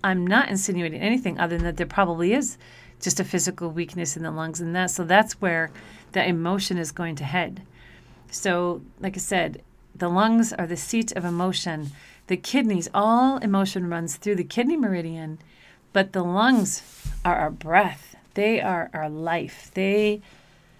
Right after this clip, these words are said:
they are everything when it comes to emotion.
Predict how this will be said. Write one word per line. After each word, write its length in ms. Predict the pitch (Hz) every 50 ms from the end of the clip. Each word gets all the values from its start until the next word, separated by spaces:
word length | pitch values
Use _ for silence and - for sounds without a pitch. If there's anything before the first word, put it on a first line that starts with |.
| - - _ _ _ _ _ _ _ _ _ _ _ _ _ -
they 380 | 180 160 143 180 190 214 233 -
are 200 | 175 165 - -
everything 580 | - 202 220 214 220 240 208 196 - 180 160 160
when 120 | 156 156
it 80 | 147 -
comes 400 | - - - 175 175 175 175 -
to 100 | - 170
emotion. 640 | 151 151 160 175 170 - - 160 147 143 - -